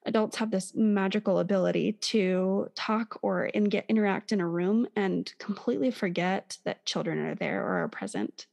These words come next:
And I'm often reminded of this when I've got a kid in the back seat that, that pipes up. So, um, you know, there's something going on or there's a conversation happening between two adults in the, in the passenger and the driver seats.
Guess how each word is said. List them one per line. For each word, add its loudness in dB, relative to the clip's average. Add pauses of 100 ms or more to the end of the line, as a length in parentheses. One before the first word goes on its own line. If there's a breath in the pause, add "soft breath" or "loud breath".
(140)
And 4
I'm 4
often 2
reminded 4
of 2
this 0
when 4
I've 0
got 2
a 0
kid 2
in 4
the 2
back -2
seat -2
that, -6 (160)
that -4
pipes -4
up. -4
So, 0
um, -2 (380)
you 2
know, -2 (260)
there's 2
something 0
going 2
on 2
or 2
there's 2
a -4
conversation 0
happening 2
between 0
two 2
adults 0
in 2
the, 0 (160)
in 2
the 4
passenger 0
and 2
the 4
driver 2
seats. -4